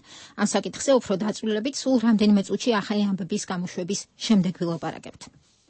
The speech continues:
დაღესტანში, პოლიციის ინფორმაციით, შვიდი ადამიანი დაიღუპა უშიშროების ძალებსა და მეამბოხეებს შორის შეტაკებების შედეგად. წუხანდელ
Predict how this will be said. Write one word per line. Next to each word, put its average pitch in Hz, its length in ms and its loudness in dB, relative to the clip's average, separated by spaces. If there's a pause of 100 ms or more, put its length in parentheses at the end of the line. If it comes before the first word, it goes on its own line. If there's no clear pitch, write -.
(420)
დაღესტანში, 214 640 2
პოლიციის 196 480 -2
ინფორმაციით, 214 640 2
შვიდი 247 280 6 (100)
ადამიანი 208 420 4
დაიღუპა 202 480 0
უშიშროების 185 680 -2
ძალებსა 202 420 0
და 226 160 4
მეამბოხეებს 190 640 2
შორის 202 280 -2
შეტაკებების 185 680 -4 (260)
შედეგად. 175 380 -4 (400)
წუხანდელ 277 440 6